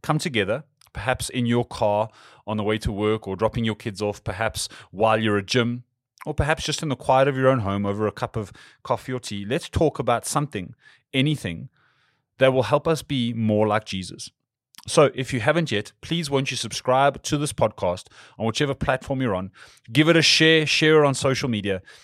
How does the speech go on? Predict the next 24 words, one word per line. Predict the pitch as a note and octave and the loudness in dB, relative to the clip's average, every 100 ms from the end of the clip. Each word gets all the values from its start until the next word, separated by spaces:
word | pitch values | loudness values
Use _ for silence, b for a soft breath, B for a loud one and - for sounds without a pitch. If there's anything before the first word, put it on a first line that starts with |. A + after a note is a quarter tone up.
| B | B
and | - G#2+ | -4 -4
let's | G#2 | -2
get | A#2+ | -4
into | G#2+ G2+ G2+ | -2 -4 -6
today's | F#2 F#2 F2+ F2 - | -6 -4 -4 -4 -10
session. | - G2 - D#2+ - | -10 -10 -10 -12 -6
As | C3 E3+ | 0 2
I | |
mentioned, | E3+ D3 D3 C3+ B B B | 2 2 0 -2 B B B
we're | B2 | -4
talking | - D3+ C#3+ D3 | 2 0 0 -4
about | C#3 A2+ G2+ - - _ - | 0 2 0 -6 -16 _ -10
kingdom. | B2 G#2 D#2+ - - | -8 -8 -10 -16 -8
And | B2+ | -2
I | |
wanna | D#3+ G#3+ A#3 | 0 0 4
go | F3+ E3 | 4 4
to | - D#3+ | 0 -2
a | |
story | C3 - D#3+ D3+ | -2 0 0 0
in | |
the | C3+ | 0
New | A#2+ D3 | -2 -2
Testament | D3+ G#2+ - F#2+ G2+ | -4 -8 -6 -10 -12